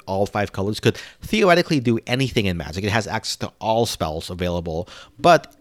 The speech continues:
only if you're drawing the correct mana at the right time. And as you dilute your mana base, splitting up, up among the five colors, uh, you're not, you're less likely to be able to draw the right color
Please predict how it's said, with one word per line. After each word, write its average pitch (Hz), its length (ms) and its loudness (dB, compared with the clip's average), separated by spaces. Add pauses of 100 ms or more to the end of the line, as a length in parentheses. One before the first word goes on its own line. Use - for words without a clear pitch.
only 170 340 6
if 151 100 2
you're 139 80 2
drawing 123 240 4
the 113 80 0
correct 113 320 -2
mana 113 340 0
at 90 160 -6
the 95 80 -2
right 82 180 -2
time. 98 380 2 (260)
And 123 120 2
as 127 120 2
you 135 60 -4
dilute 120 480 4
your 117 100 4
mana 143 300 0
base, 104 460 0
splitting 127 420 2
up, 117 220 2
up 101 120 -2
among 98 280 -4
the 87 60 -8
five 85 320 -6
colors, 123 460 4 (300)
uh, 107 180 0
you're 110 120 0
not, 131 200 0
you're 117 120 4
less 131 320 2
likely 135 180 -4
to 131 40 -6
be 127 60 -4
able 113 120 -6
to 104 80 -6
draw 101 180 0
the 95 100 -6
right 110 300 0
color 104 320 -2